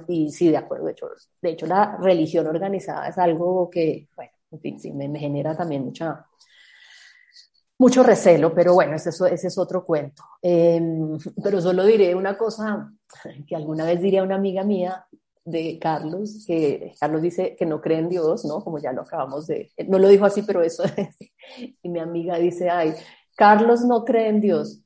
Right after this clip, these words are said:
pero es un hombre de Dios". Y bueno, eso, de eso hablan sus actos. <laughs> ¿Tú dirías que se ha convertido tu vida en lo que un día soñaste que sería?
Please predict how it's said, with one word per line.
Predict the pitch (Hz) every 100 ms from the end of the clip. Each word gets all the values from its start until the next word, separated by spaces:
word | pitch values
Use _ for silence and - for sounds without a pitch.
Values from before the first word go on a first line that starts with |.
| _ _
pero | - 175 175
es | -
un | 185 175
hombre | 160 156 143 143 -
de | 156 147
Dios". | 139 - - - _ _ _
Y | - 208
bueno, | 208 - -
eso, | 202 190 202
de | 202
eso | 196 208
hablan | 170 170
sus | 165 165 160
actos. | - - - 185 -
<laughs> | 220 - 226 - - - - - - _ _ _ 170 - 156 160 - - _ _ _ -
¿Tú | 226
dirías | 233 247 285 247 190 233 - - _ _ _ _ _ _ _ _
que | - 196 175 -
se | - 196
ha | 175
convertido | 196 208 226 196 165
tu | 190 214
vida | 160 156 185 - _ _ _ _ _ _ -
en | 208
lo | 185
que | -
un | 170
día | 185 196
soñaste | 202 196 175 220 - -
que | 311
sería? | 254 247 302